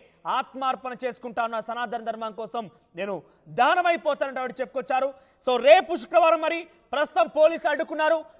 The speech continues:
పోలీసులు ఆవిడని ఒక గదిలో నిర్బంధించారట. కనీసం తల్లిదండ్రుల్ని, చుట్టుపక్కల ఉన్న వారిని, కనీసం చుట్టాలని కూడా అందులో కనుమతించడం లేదట. ఒక గదిలో నిర్బంధించి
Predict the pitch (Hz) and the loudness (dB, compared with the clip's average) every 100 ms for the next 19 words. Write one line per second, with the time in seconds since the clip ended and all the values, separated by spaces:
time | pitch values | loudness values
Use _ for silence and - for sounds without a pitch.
0 | - 285 349 349 240 320 311 302 294 180 | 0 6 6 4 -4 -2 0 -2 -6 -8
1 | _ _ 190 247 311 175 277 302 359 370 | _ _ -6 -2 -2 0 -2 0 4 4
2 | 320 262 311 302 277 302 285 285 277 285 | 2 0 0 0 -4 -4 -2 -4 -4 -6
3 | 311 - 294 208 _ _ - 269 330 330 | -6 -2 -2 -4 _ _ -4 -2 0 2
4 | 311 320 311 320 302 _ _ _ - 285 | 2 2 -2 -4 -6 _ _ _ -10 -6
5 | 339 311 302 311 302 294 285 285 294 247 | -2 0 2 0 0 -2 -2 -2 -6 -8
6 | _ - 262 302 320 285 - 277 - 311 | _ -4 -4 -2 -2 -2 -4 -6 2 2
7 | 302 302 285 269 226 220 262 269 247 262 | 2 -2 0 0 -2 -6 -4 -2 -4 -6
8 | 269 226 262 262 254 269 254 - _ - | -8 -8 -6 -4 -4 -2 -4 -6 _ -10
9 | 190 254 175 269 285 311 294 226 285 277 | -6 -6 -2 -2 2 0 0 -2 -4 -4
10 | 214 285 202 | -6 -6 -6